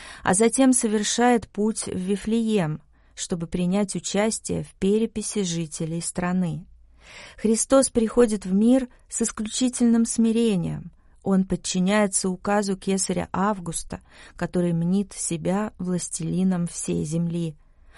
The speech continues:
Он рождается не в роскоши царских чертогов, а на задворках чужого дома, в хлеву среди животных.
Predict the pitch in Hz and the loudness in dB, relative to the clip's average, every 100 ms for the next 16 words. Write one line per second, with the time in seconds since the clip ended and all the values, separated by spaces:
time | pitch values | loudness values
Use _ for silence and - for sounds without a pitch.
0 | - - 185 190 196 185 202 214 196 202 | -20 -4 2 4 4 4 4 4 2 2
1 | 196 196 190 226 226 - 202 - 190 208 | 2 2 2 2 0 -4 -6 -6 -4 -2
2 | 196 196 - 196 - 208 190 - 214 190 | 0 -2 -4 -6 -4 -6 -4 -2 -2 0
3 | 170 - - - - - - 196 202 185 | -2 -4 -18 -20 -20 -20 -2 2 2 4
4 | 180 170 196 220 - 180 - 190 185 220 | 2 2 2 0 0 -6 -6 -4 -2 -2
5 | 220 220 185 165 151 165 - _ - - | -2 -2 -2 -2 -2 -8 -12 _ -20 -14
6 | 185 208 196 156 - - 160 156 160 156 | -8 -6 -4 -6 -8 -10 -8 -6 -6 -6
7 | 170 170 170 - 95 - | -4 -2 -4 -6 -12 -12